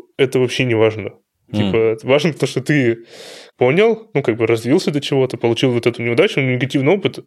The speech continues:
Speaker 1: но ты понимаешь, что, ну, как бы есть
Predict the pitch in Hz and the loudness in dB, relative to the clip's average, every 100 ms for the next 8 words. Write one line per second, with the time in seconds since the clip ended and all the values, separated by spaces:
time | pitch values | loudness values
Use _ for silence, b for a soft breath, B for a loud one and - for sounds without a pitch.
0 | _ 117 113 151 139 113 117 131 123 - | _ -2 0 0 0 0 2 2 0 -4
1 | - - - 107 110 107 107 104 104 - | -12 -8 0 2 4 2 2 0 -2 -6
2 | _ 147 151 120 110 117 117 - | _ -4 0 0 0 2 0 -4